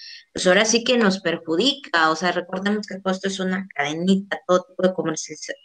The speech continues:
comercialización es una cadenita, porque, pues, muchos países pueden recibir diferentes productos y sin un y sin, y sin uno está, eh,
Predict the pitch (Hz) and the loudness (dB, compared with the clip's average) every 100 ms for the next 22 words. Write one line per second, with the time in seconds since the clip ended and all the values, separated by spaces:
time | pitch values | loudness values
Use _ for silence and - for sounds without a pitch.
0 | - 160 156 160 156 165 180 180 185 190 | -6 -4 -2 -4 -4 -2 0 0 2 2
1 | 190 190 151 160 196 208 196 196 - - | 0 0 -2 2 2 2 -2 -2 -6 -6
2 | 135 - - - - 170 196 220 247 - | -12 -12 -16 -12 -2 4 4 4 -2 0
3 | 185 226 220 - 202 214 196 190 170 180 | 2 4 4 4 4 4 4 4 4 6
4 | 202 208 196 175 175 190 202 - 170 165 | 6 2 0 0 2 2 0 -2 2 4
5 | 208 - 208 185 170 - 180 196 233 247 | 4 2 -2 0 -4 -4 0 4 4 0
6 | 247 _ _ - 180 180 180 185 - 190 | -6 _ _ -6 2 2 4 0 0 0
7 | 185 190 208 247 254 233 - 170 - 214 | 4 6 6 6 4 2 0 -4 0 4
8 | 220 220 - 185 175 170 165 165 165 | 4 4 0 -2 0 0 -2 -2 -2